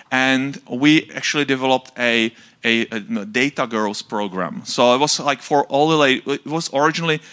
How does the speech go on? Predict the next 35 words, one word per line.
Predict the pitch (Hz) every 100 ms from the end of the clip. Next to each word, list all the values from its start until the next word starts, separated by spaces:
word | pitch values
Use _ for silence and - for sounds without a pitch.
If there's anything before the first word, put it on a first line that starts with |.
| -
we | 127
thought | 120 156 143
it's | 131
gonna | 139 127
be | 123
for | - 113 117
small | 117 139 135 120
girls, | 170 175 113 - - - -
but | 131 123
then | 139 131
it | 147
quickly, | - 175 - 165 123
<laughs> |
you | 175
know, | 151
like, | 135 123
went | 139 139 _ -
totally | 180 180 180
other, | 160 143 - 143
o-, | 147 -
opposite, | 147 156 143 123 123
uh, | 120
direction. | 131 127 147 220 - 101 104 - - - 123
And | 139
now | 156 147
there's | 135 139 135
been | 143 147
over | 131 131
twenty | - - 175 208 196
thousand | 160 143 143 135
ladies | 131 127 117 -
around | 120 120
the | 113
world | 107 98 95 - -
who | 135